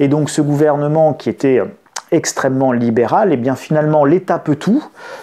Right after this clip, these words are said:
l'Europe ne peut plus rien. L'Europe est complètement absente. Au moment où je vous parle, je venais juste de lire, avant de faire cet enregistrement, que l'Allemagne allait fermer toutes ses frontières, notamment avec la France. Donc c'est la fin de Schengen, c'est la fin de l'Europe. Aujourd'hui,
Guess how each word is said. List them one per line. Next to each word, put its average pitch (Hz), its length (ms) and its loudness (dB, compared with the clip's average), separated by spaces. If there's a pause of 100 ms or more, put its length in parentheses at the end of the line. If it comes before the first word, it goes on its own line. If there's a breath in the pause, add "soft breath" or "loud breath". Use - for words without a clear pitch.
(100 loud breath)
l'Europe 190 520 2
ne 165 80 -2
peut 160 180 0
plus 165 160 -4
rien. 143 300 -2 (800)
L'Europe 165 360 2
est - 60 -4
complètement 165 460 0
absente. 190 560 0 (100)
Au 147 80 2
moment 170 340 2
où 170 60 2
je 143 80 -2
vous 147 140 -6
parle, 165 360 2
je 127 140 -2
venais 131 500 -2
juste 156 400 -2
de 143 140 2
lire, 160 440 2
avant 139 260 0
de 139 100 0
faire 135 180 -4
cet - 220 -4
enregistrement, 143 600 -2 (300 loud breath)
que - 80 -2
l'Allemagne 156 440 2
allait 135 100 2
fermer 143 340 -2
toutes 226 300 0
ses - 180 -2
frontières, 202 600 -4
notamment 135 480 -2
avec 156 300 0
la 143 100 2
France. 202 320 -2
Donc - 400 -14
c'est - 80 0
la 170 120 2
fin 190 180 -2
de 190 40 2
Schengen, 190 460 2
c'est 190 100 -2
la 165 100 4
fin 175 200 -2
de 170 60 2
l'Europe. 180 400 2
Aujourd'hui, 156 340 0